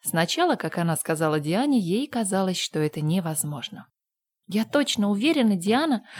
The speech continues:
что жизнь никогда не сможет быть такой, как в давние времена», печально сказала она, как будто вспоминая то, что было пятьдесят лет назад. «Возможно, через некоторое время я к ней привыкну,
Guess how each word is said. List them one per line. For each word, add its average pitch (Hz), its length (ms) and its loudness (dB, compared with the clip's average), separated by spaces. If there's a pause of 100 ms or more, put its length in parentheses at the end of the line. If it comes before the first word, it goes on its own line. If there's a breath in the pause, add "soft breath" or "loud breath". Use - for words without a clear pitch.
(180 loud breath)
что - 200 -2
жизнь 262 260 2
никогда 311 520 4
не 208 120 4
сможет 214 380 0
быть 208 220 -2
такой, 320 420 -2 (220 loud breath)
как 226 240 -4
в 214 100 -14
давние 240 420 4
времена», 233 600 2 (260 loud breath)
печально 165 460 0
сказала 160 540 -2
она, 208 260 0 (260 loud breath)
как 202 160 2
будто 330 260 0
вспоминая 214 680 4
то, 285 220 -2
что - 240 -4
было 220 280 0
пятьдесят 175 580 -6
лет 151 260 -6
назад. 160 460 -8 (560 loud breath)
«Возможно, 262 580 4
через 233 280 0
некоторое 240 480 2
время 254 340 2
я 226 140 0
к - 80 -6
ней 226 160 4
привыкну, 233 600 0